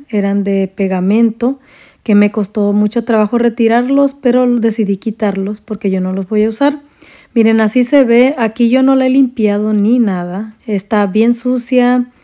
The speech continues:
y tenía una mancha como de, no sé si era barniz, pintura, no sé qué tipo de cosa era, que cuando la estaba quitando, retirando, parecía como pegamento. Me costó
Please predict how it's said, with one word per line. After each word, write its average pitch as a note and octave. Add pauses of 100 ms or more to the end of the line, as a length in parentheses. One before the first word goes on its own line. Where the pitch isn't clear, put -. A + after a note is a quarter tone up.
(100)
y A#3
tenía A3+
una A#3
mancha A#3+
como G3+
de, F#3
no A3
sé B3+
si B3
era A#3
barniz, G#3+
pintura, A#3 (480)
no G#3+
sé A#3+
qué A#3+
tipo A#3
de G#3+
cosa G#3+
era, A3 (640)
que G#3+ (160)
cuando A3
la G#3
estaba G#3+
quitando, A#3
retirando, A3+ (120)
parecía G3+
como G#3
pegamento. G3 (180)
Me A3
costó A#3